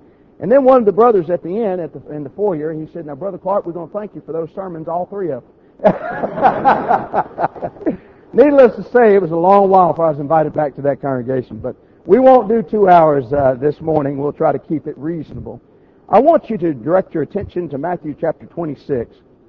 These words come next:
verses sixty-nine through seventy-five. That was the assigned Bible reading.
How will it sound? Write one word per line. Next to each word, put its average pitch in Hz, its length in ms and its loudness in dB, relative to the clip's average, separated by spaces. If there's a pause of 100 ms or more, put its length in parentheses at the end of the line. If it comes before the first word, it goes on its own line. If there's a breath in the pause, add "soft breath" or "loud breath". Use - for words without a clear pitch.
(140)
verses 156 340 -6
sixty-nine 143 600 -8
through 143 200 -14
seventy-five. 143 580 -6
That 202 140 0
was 214 160 2
the 208 140 -4
assigned 180 420 -2
Bible 165 280 0
reading. 143 360 -10